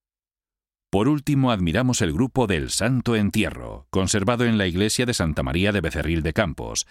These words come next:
integrada en la actualidad en el Museo Territorial Campos del Renacimiento. Es obra de Alejo de Bahía,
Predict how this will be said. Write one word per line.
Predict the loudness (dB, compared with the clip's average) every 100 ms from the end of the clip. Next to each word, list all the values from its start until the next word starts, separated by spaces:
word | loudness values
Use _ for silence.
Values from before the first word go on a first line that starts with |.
| -14 _
integrada | 0 0 2 2 2 2
en | 2
la |
actualidad | 0 0 0 0 0
en | 2
el | 2
Museo | 2 0 0 0
Territorial | 0 -2 0 0 0 0
Campos | -2 -2 0 -2 0
del | 0 2
Renacimiento. | 0 0 0 -2 -4 -10 -12 -14 -20 _ _ _ _ _ _ -2
Es | 0 2
obra | 0 2 0
de | 0
Alejo | 0 0 0 0 0
de | 0
Bahía, | 0 0 -2 -6